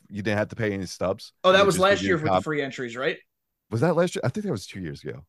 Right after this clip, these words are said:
Speaker 2: Maybe it was two years. I, I wasn't
Speaker 1: And
Speaker 2: good
Speaker 1: they give
Speaker 2: enough
Speaker 1: you a
Speaker 2: at it
Speaker 1: comment
Speaker 2: yet, so
Speaker 1: pack.
Speaker 2: I, I played it sporadically.
Speaker 1: Yeah, I had, like,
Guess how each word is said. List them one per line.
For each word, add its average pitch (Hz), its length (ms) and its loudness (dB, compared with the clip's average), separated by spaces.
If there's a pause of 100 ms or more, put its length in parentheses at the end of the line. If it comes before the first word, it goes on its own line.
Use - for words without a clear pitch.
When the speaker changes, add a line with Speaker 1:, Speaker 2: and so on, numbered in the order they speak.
(140)
Speaker 2:
Maybe 196 180 2
it 202 40 -2
was 190 100 -2
two 202 120 -2
years. 175 140 0
I, 196 160 4 (220)
I 208 100 8
wasn't 214 380 4
Speaker 1:
And - 100 0
Speaker 2:
good 185 120 6
Speaker 1:
they 208 40 4
give 220 120 4
Speaker 2:
enough - 20 6
Speaker 1:
you 117 100 6
a 214 40 4
Speaker 2:
at 226 60 4
it - 20 4
Speaker 1:
comment 110 180 6
Speaker 2:
yet, - 140 4
so 180 180 4
Speaker 1:
pack. 180 160 0 (120)
Speaker 2:
I, 175 60 4
I 175 40 4
played 202 280 0
it - 80 -6
sporadically. 135 720 -4 (480)
Speaker 1:
Yeah, 95 220 4
I 107 80 6
had, 120 180 4
like, 98 260 4